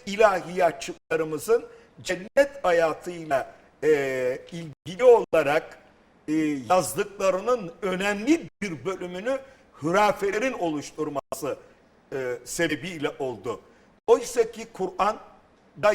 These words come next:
yaratan, yarattığı insanı bilmez mi? Bilir. Onu tatmin edecek ölçüler içerisinde zaten veriyor.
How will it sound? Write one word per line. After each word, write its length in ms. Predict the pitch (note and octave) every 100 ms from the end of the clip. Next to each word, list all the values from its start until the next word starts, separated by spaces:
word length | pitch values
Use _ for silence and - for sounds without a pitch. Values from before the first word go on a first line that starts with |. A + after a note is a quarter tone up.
| D3
yaratan, 640 | E3 F#3 F#3 - A#3 A3+ - - -
yarattığı 680 | C#3+ F#3 F#3 F#3 G#3 A3 G#3
insanı 560 | F3+ F3+ - F#3 F3+ A#2
bilmez 480 | E3 D#3+ B3+ - F#3
mi? 140 | C3 - _ C3
Bilir. 360 | D3+ F3+ B3+ - - _ _ -
Onu 320 | G3+ C#4 D4
tatmin 520 | A3+ A#3 - A#3+ A#3+ - _
edecek 480 | G#3+ A3 A3+ C4+ C4 -
ölçüler 560 | A3 - A3+ - B3+ B3+
içerisinde 760 | G#3+ - A3 G#3+ - G3 F#3+ D#3+ - - D#3+
zaten 760 | C#3 B3 E4 D#4 A#3+ A#3 G#3
veriyor. 480 | G3 F#3+ F#3+ F3